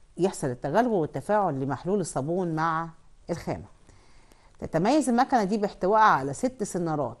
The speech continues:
ست سنارات او ست، آه، وحدات على شكل حرف جي، على شكل حرف جي. لكل سنار حبل لوحده، لكل حرف جي ده حبل لوحده، يعني انا بشغل كده ست اطوال مع بعض،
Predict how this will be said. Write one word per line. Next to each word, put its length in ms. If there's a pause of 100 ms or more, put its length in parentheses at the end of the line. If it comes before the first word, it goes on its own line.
ست 280
سنارات 540
او 160
ست، 220 (260)
آه، 800
وحدات 520
على 220
شكل 280
حرف 320
جي، 260 (220)
على 200
شكل 340
حرف 300 (340)
جي. 240 (840)
لكل 380
سنار 380
حبل 360
لوحده، 500
لكل 520 (280)
حرف 380
جي 200
ده 200
حبل 380
لوحده، 320 (120)
يعني 180
انا 80
بشغل 500
كده 260
ست 280 (260)
اطوال 540
مع 160
بعض، 240